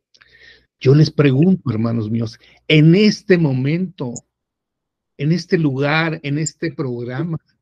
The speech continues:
¿están dispuestos a que yo los guíe para que todos los que tenemos que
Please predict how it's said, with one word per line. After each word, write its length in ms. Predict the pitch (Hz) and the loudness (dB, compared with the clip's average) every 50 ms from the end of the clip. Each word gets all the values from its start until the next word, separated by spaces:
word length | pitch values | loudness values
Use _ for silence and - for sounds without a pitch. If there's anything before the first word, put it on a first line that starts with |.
| _ _ _ _ _ _ _ _ _ _ _ _ _ _ _ _ _ _ _ | _ _ _ _ _ _ _ _ _ _ _ _ _ _ _ _ _ _ _
¿están 500 | - 139 117 - - - 151 156 165 165 | -8 -8 -8 -8 -8 -6 -4 -4 -2 -2
dispuestos 1200 | 139 151 135 - 147 _ _ 147 143 151 160 170 165 - _ - 135 127 - - - - _ _ _ _ _ _ _ _ _ _ _ _ _ _ | -4 -4 -6 -8 -12 _ _ -6 -4 -4 -4 -4 -6 -10 _ -12 -12 -12 -14 -16 -20 -20 _ _ _ _ _ _ _ _ _ _ _ _ _ _
a 180 | _ 127 117 120 | _ -12 -10 -6
que 120 | - 135 | -6 -4
yo 160 | 120 139 143 | -2 -2 -2
los 260 | 143 143 139 135 135 127 | -2 -2 -4 -4 -6 -10
guíe 520 | 117 131 139 143 139 131 120 120 120 _ _ _ _ _ _ _ _ - - _ _ _ | -8 -6 -4 -2 -2 -2 -4 -6 -10 _ _ _ _ _ _ _ _ -20 -20 _ _ _
para 240 | - 123 120 117 120 | -4 -4 -4 -4 -6
que 120 | - 120 | -8 -10
todos 640 | 117 _ - 147 143 143 135 123 - - - _ _ _ _ _ _ _ _ _ _ _ _ _ _ _ _ _ _ _ _ _ _ _ _ _ _ _ _ | -10 _ -6 -4 -2 -2 -4 -4 -8 -14 -20 _ _ _ _ _ _ _ _ _ _ _ _ _ _ _ _ _ _ _ _ _ _ _ _ _ _ _ _
los 140 | - 117 - | -16 -16 -8
que 100 | - 135 | -8 -6
tenemos 460 | 113 - 131 127 139 139 139 135 - | -4 -4 -2 -2 0 -2 -2 -4 -6
que 340 | - - 147 135 123 117 - | -8 -6 -4 -4 -4 -6 -8